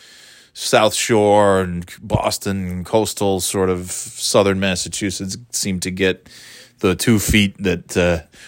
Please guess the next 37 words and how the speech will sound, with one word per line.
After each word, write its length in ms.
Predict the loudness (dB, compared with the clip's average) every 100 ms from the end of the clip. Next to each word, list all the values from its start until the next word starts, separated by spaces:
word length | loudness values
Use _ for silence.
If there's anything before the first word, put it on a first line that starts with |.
| 2
we 100 | 4
got 160 | 6 4
eight 180 | 2 2
inches, 520 | 0 -4 -6 -8 -12 -10
eight 400 | -8 0 0 2
to 100 | 2
nine 220 | 2 2
inches, 480 | 0 -2 -8 -10 -12 _ _ _ _ _ _ _ _ _ _ _ -18 -6
maybe 260 | -2 2 0
ten, 380 | -2 -6 -8 -16 -20 -20 -18 -18 -18 -20 -20 -20 _
uh, 540 | 2 4 6 6 6 2 -6 _
which 220 | 2 2 4
is 220 | 0 -2
funny 360 | 2 4 4
because 300 | 2 2 2
that's 220 | 4 4 4
a, 340 | 0 -2 -8 -4
that's 200 | -2 2
a 40 |
lot 200 | 4 6
of 60 | 4
snow. 480 | 2 4 4 2 _ _ _ _
That's 120 | -6 -2
a 40 |
good 140 | 0
amount 240 | 2 4 2
of 60 |
snow. 420 | 2 4 4 2 -4 _ _ _ -20 -20 _ _
But 120 | -4
you 80 | 0
look 140 | 2 2
out 100 | 2
the 80 |
window 460 | 0 0 2 4 4
and 100 | 2
it's, 240 | -2 -4
uh, 340 | -2 0 0